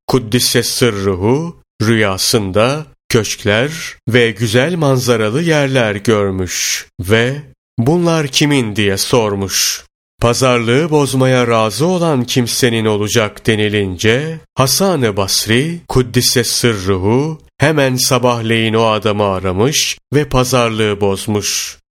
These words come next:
Naklederler ki, bir kere Hasan-ı Basri, Kuddise Sırruhu'nun Şem'un ismindeki ateşperest komşusu hastalanmış ve hastalığı can çekişme derecesine varmıştı.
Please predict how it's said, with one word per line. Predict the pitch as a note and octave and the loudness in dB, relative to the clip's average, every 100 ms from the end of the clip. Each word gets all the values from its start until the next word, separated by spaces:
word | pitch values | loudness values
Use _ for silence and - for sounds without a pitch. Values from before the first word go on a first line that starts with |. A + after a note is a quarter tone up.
| _ _ _ _ _ _ _ A2+ | _ _ _ _ _ _ _ 0
Naklederler | C3+ - C#3 C3+ B2 A2+ G#2 G#2 F#2+ - | 0 0 0 2 2 0 0 -2 -2 -2
ki, | A#2+ C3+ D#3+ - - | 0 0 -4 -8 -2
bir | G#2+ G#2+ F#2+ | 0 0 -2
kere | - G#2 G#2 D3 F3 - - | -2 0 0 -2 -4 -12 -4
Hasan-ı | C#3+ - F3+ E3+ A#2 G2+ | -2 0 0 0 0 -2
Basri, | F#2+ - - A2 B2 D3+ - _ | -2 -4 -2 0 0 -2 -10 _
Kuddise | - C3 A2 B2 - B2 | 0 0 0 0 0 -2
Sırruhu'nun | - C3 A#2+ G2 G2+ G2+ F#2+ F#2 A#2 D#3+ F3 _ _ | 0 0 0 0 -2 0 0 0 0 -2 -8 _ _
Şem'un | - - D3+ F#3 C#3 C3 | -2 2 0 0 2 2
ismindeki | A2+ A2 - A#2+ A2+ A2 - A#2 | 0 -2 0 0 0 -2 0 0
ateşperest | G#2 A2+ A#2 - A#2+ C#3 C#3+ | 0 -2 -2 0 0 0 -4
komşusu | - A#2 G2 - G#2+ - A2 | -2 0 0 -4 -4 0 0
hastalanmış | G#2+ - A2+ G#2 G2 F#2+ C#3 - - - _ | 0 -2 0 0 -2 0 0 0 -4 -8 _
ve | G#2+ A#2+ A#2 | 0 2 2
hastalığı | A2+ - - A#2 A2 A2 B2 D3+ D#3 - | 0 -2 0 2 2 2 2 -2 -6 -4
can | G#2+ C3+ E3+ | 0 0 0
çekişme | - D3+ C#3+ - D3+ D3 | 0 0 0 0 2 2
derecesine | C#3 C#3 B2+ C3 C#3 B2+ A2 | 2 2 0 0 2 0 2
varmıştı. | G#2 G2 F#2+ F#2+ - - A2+ F#2 | 0 0 0 0 0 0 0 0